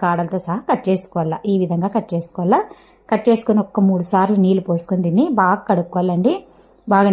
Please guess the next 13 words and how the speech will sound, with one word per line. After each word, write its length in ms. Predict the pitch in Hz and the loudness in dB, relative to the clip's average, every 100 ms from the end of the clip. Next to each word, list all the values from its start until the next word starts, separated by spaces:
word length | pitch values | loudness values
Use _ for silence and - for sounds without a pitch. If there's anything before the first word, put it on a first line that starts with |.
| 185 | 4
నీళ్ళన్నీ 420 | 202 202 185 185 | 2 2 2 0
ఒడిచిపోయేంత 420 | 170 170 190 175 175 | -2 -2 -2 -2 -2
వరకు 260 | 170 - 302 339 - _ _ _ - | -4 -4 -8 -8 -14 _ _ _ -2
వంచేసుకొని 520 | 185 190 208 - 233 349 | 0 2 0 0 -2 0
పక్కన 240 | 233 202 185 | 0 2 2
పెట్టేసుకోవాలా. 560 | 170 180 170 - 165 185 | 2 -2 -4 -4 -4 -4
ఇప్పుడు 180 | 180 190 | -2 -2
స్టవ్ 240 | - 196 180 | -2 0 0
మీద 180 | 180 185 320 320 | 0 0 -2 -4
ఒక 80 | 175 | -2
బాణలు 300 | 180 185 208 190 | 0 0 0 -4
పెట్టేసుకొని 540 | - 175 175 196 294 302 | -6 -6 -4 -2 0 4
నాలుగు 240 | 208 214 | 4 4